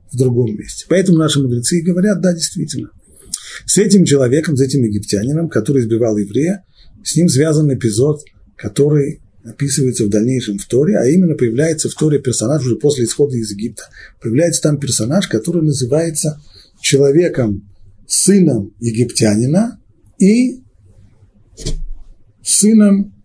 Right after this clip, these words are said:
еврейской женщины. Звали её Шломит бат Тиври, и у неё был сын от египтянина. Это единственный случай, засвидетельствованный Торой, когда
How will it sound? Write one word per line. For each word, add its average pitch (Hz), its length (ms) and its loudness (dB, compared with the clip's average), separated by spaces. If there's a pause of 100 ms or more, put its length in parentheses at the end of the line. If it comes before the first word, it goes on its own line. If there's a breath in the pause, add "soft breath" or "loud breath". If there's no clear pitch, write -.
еврейской 147 480 2
женщины. 101 520 -6 (320)
Звали 143 380 2
её 127 240 0
Шломит 120 520 -2 (600)
бат 120 320 0 (260)
Тиври, 160 640 0 (460)
и 214 140 6
у 185 120 6
неё 175 280 4
был 160 240 0
сын 151 380 0
от 135 200 -6
египтянина. 110 600 -8
Это 202 220 2
единственный 180 540 4
случай, 165 520 -2 (300 loud breath)
засвидетельствованный 131 800 0
Торой, 185 400 2
когда 127 500 -2